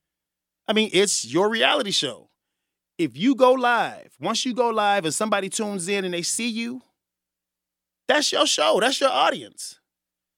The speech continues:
And some people build these giant audiences. They are on camera. They're on T V. And we're watching them. They ain't making no money for it.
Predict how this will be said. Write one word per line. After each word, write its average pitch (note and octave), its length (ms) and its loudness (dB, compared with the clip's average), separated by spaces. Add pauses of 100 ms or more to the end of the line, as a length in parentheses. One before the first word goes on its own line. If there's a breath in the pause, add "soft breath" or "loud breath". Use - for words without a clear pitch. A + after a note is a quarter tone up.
(140)
And G#3+ 180 -2
some B3+ 260 0
people B3 340 -2 (200)
build G#3 280 2
these F#3 420 -6 (140)
giant A3+ 640 0 (200)
audiences. F#3+ 680 -2 (540)
They G3 440 4
are A#3+ 420 2 (1040)
on D#3+ 180 -4
camera. G#3+ 500 0 (800)
They're C#4 180 2
on F4 100 2
T F4+ 180 2
V. F3+ 360 -6 (720)
And G3 120 0
we're C4+ 120 0
watching C4 380 2
them. - 180 -20 (1700)
They F3 80 -4
ain't C#3 100 0
making A2 160 -4
no G#2+ 80 -12
money A3 360 -2
for A#2 320 -8
it. - 80 -16